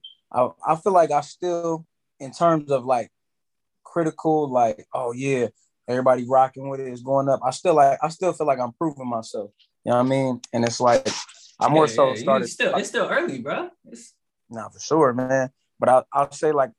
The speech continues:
Speaker 1: I had to believe it before anybody else. So it was like, if this makes sense, I believed it before everybody else did. And then everybody else kinda just caught up to what I was believing. You know what I mean?
Speaker 2: Yeah, yeah.
Speaker 1: So it was more,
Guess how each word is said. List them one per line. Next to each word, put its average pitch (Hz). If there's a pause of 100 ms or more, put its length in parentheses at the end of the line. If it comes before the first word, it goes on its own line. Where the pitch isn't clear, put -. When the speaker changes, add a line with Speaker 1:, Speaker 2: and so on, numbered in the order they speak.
(160)
Speaker 1:
I 135
had 160
to 135
believe 139
it 123 (140)
before 123
anybody 120
else. 113 (160)
So 113
it -
was 117
like, 117 (280)
if 110
this 143
makes 135
sense, 139 (380)
I 135
believed 139
it 117
before 131
everybody 123
else 135
did. 143 (180)
And 127
then 123 (460)
everybody 135
else 135
kinda 131
just 117 (200)
caught 135
up 131
to 127
what 113
I 117
was 113
believing. 107
You 110
know 131
what -
I 139
mean? 139 (220)
Speaker 2:
Yeah, 214
yeah. 180
Speaker 1:
So 113
it -
was 110
more, 123